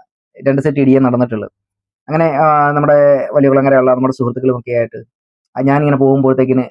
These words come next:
ആ, ചിലപ്പോൾ അടിക്കാനൊക്കെ ആയിട്ട് രണ്ടുപേര് വന്നു. അപ്പൊ അന്ന് എനിക്കുള്ള വിഷമവും പ്രയാസം എല്ലാം കൂടെ കയറി ഹൈ ഡിപ്രഷനിൽ ഇരിക്കുകയാണ്. ഇത്രയും ഒന്നൊന്നര വർഷം പഠിപ്പിച്ചിട്ട്,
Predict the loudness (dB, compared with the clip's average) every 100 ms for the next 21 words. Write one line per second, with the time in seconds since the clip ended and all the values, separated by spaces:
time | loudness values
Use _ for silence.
0 | -10 -6 -6 -4 -2 -2 -2 -4 -4 -4
1 | -6 -4 -4 -2 -2 -2 -6 -12 _ _
2 | _ _ -6 0 0 2 2 2 2 0
3 | 0 2 2 2 0 2 2 2 2 0
4 | 0 0 0 0 -2 -2 -6 -4 -4 -2
5 | -6 -8 -10 _ _ _ _ 0 2 2
6 | 0 0 0 -2 -2 -2 -2 -4 0